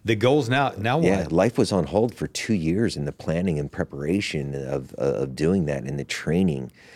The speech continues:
Speaker 2: and, and, and, and everything. So is when it got done, it was like,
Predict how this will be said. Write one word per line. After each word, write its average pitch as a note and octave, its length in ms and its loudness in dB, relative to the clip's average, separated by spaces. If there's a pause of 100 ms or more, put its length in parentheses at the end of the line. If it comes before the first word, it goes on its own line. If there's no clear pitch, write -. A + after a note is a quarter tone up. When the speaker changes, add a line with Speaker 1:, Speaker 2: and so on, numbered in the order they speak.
(280)
Speaker 2:
and, C#2+ 280 -6
and, C#2 300 -8
and, C#2 200 -6
and C#2 200 -6
everything. C#2+ 520 -4
So C#2+ 360 -4
is D2 200 -4
when D#2+ 220 0
it D#2+ 100 0
got D2 220 -4
done, G2+ 200 2
it E2 80 2
was C#2+ 120 -4
like, D2+ 300 -6